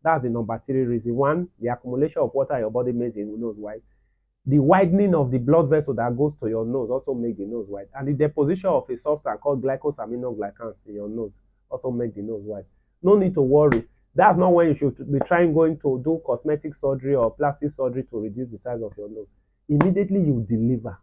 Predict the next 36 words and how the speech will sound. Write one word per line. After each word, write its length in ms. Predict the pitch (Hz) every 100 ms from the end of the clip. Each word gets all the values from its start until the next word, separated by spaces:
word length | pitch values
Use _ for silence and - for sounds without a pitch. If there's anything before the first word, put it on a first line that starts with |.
| -
immediately 460 | 147 180 180 185
you 120 | 156 120
give 240 | 120 139 117
birth, 260 | 127 - _ _ _ _ _
this 160 | 139 175
nose 300 | 147 151 147
will 100 | 117
go 160 | 120 139
back 240 | 127 120
to 60 | 120
its 140 | 98
normal 300 | 120 113 117
size. 300 | 117 95 92 - _ _ _ _ _ _ -
You 160 | 131 143
don't 200 | 202 185
need 160 | 180
to 80 | 151
make 300 | 143 156 156
any 280 | 147 156 156
effort 360 | 135 151 117 -
at 180 | 107 -
it. 120 | 117 - _ _ _ _ _ _ _
You 120 | 170
know, 180 | 202 262
when 240 | 165 208
immediately 340 | 202 247 254 247
you 60 | 147
give 260 | 156 156
birth, 160 | 139 139
the 60 | 147
water 340 | 190 220 233
in 80 | 190
your 100 | 139
body 240 | 151 160
will 120 | 156
start, 320 | 123 160 147